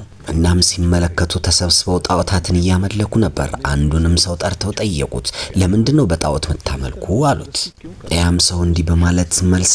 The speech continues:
ሰጣቸው፣ «መረባችን ላይም ሆነ ወጥመዳችን ላይ ምንም አይነት አሳ ልንይዝ አልቻልንም ለረጅም ቀናቶች። ስለዚህ የሐይቁን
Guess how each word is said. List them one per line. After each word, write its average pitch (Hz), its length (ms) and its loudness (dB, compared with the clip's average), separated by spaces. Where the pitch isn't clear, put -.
ሰጣቸው፣ - 680 -4
«መረባችን 87 680 0
ላይም 92 260 4
ሆነ 95 200 4
ወጥመዳችን 92 680 0
ላይ 98 120 2
ምንም 101 260 2
አይነት 98 300 0
አሳ - 260 0
ልንይዝ 104 340 2
አልቻልንም 110 540 -2
ለረጅም 80 440 0
ቀናቶች። 69 520 -4
ስለዚህ 85 640 0
የሐይቁን 76 560 0